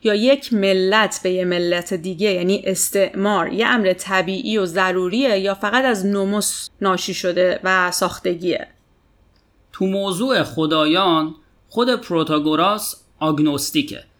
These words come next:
Speaker 2: یعنی میگه آدم نمیتونه بدونه که خدایان وجود دارن یا نه، چون عمر انسان کوتاهه و از طرف دیگه مسئلهٔ خدایان هم مبهم و پیچیده است.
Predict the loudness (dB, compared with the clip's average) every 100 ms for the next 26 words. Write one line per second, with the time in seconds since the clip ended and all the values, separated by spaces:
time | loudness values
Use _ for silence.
0 | _ -4 0 2 0 0 0 2 2 0
1 | 0 0 0 2 0 0 -6 -4 0 0
2 | 2 0 -2 -8 -8 -4 0 2 4 4
3 | 2 0 -2 -2 -4 0 2 4 2 2
4 | 2 2 0 -2 -6 -6 -6 -4 -2 0
5 | 0 0 0 -2 -4 -6 -2 -2 -2 -4
6 | -4 -12 -14 0 2 2 0 -2 -2 -2
7 | 0 2 0 -2 -2 -2 -2 -2 -4 -4
8 | -4 -2 -2 -2 -2 0 -2 -2 -4 -4
9 | -4 -6 -4 -6 -6 -8 -12